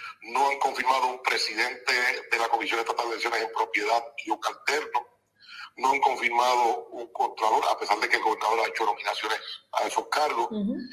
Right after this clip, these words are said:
Speaker 1: Y de igual manera, el gobernador ha hecho nombramientos para diferentes cargos a la judicatura, jueces municipales, superiores apelativos, a juntas de gobierno y otros funcionarios, ¿verdad?, de la rama ejecutiva, que en la primera sesión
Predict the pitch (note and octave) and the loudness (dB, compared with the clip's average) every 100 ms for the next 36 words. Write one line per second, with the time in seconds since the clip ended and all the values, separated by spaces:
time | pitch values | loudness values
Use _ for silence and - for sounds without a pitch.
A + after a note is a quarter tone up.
0 | - - - - C3+ C#3 C#3 D#3+ - F#3+ | -14 -16 0 4 6 6 2 4 4 4
1 | G#3+ D#3+ D3 - - _ - - _ _ | 4 4 0 -2 -18 _ -20 -20 _ _
2 | - C3+ C3+ B2+ C3+ D#3 D#3+ D#3+ D#3 D#3 | -4 0 2 2 2 2 -2 2 2 2
3 | E3 - - B2+ A#2+ A2 A2+ A#2 - - | -2 -4 0 2 2 0 0 0 -4 0
4 | C#3+ C#3 C3+ A#2+ B2+ A#2+ - - A#2+ - | 0 4 4 4 0 -2 0 2 0 -2
5 | A#2+ - - - - A#2+ A#2 - - G#2+ | -6 -6 -6 -4 2 2 0 -6 -4 0
6 | A2+ A2+ A2 G#2 - - A#2+ A2+ - _ | 2 2 2 0 0 -2 -2 -4 -10 _
7 | _ - G2 - C3 D3+ B2 - A#2 G#2 | _ 2 2 0 -6 -2 -2 2 2 2
8 | - C#3 A#2+ A#2 - - - - - - | 2 2 2 2 2 -2 -12 -16 -18 0
9 | A#2+ A2+ B2 - - C#3 - A#2+ B2 B2+ | 4 4 4 2 2 0 2 4 4 4
10 | A2 G2+ F#2+ A#2+ A#2+ A2+ G#2 G2 F#2+ A2+ | 2 2 2 4 4 2 2 0 2 0
11 | A#2+ B2 A#2 - - A#2+ - - - _ | 0 -4 -2 0 2 2 0 -14 -20 _
12 | _ - - _ - C#3+ C#3 D3 D3 C#3+ | _ -20 -20 _ 0 4 4 2 2 2
13 | C#3+ C#3+ D3 C#3+ D#3+ F3+ F3+ G3 G3 F#3+ | 4 2 2 2 2 0 0 4 4 2